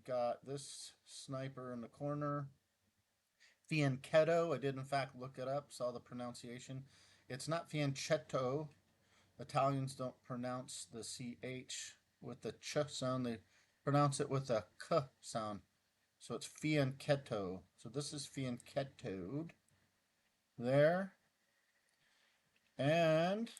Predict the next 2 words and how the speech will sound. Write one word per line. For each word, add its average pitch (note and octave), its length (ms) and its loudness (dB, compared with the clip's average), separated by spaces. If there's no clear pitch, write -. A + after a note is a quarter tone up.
hmm, D3 560 0
hmm. D#3 140 -4